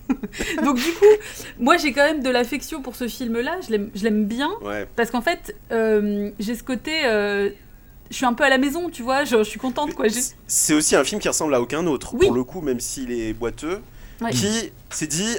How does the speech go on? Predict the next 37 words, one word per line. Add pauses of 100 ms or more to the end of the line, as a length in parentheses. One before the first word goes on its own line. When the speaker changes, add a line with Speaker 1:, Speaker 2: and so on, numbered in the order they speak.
Speaker 2:
ah
bah
je
vais
faire
un
truc
dans
une
cathédrale
hantée,
tu
vois.
Speaker 1:
C'est
Speaker 2:
C'est
Speaker 1:
ça. (300)
Speaker 2:
On
est
là,
bon
après,
euh, (880)
le,
le,
le,
le
problème
du
film, (220)
c'est
qu'en
fait,
euh,
même
si (240)
peut-être
que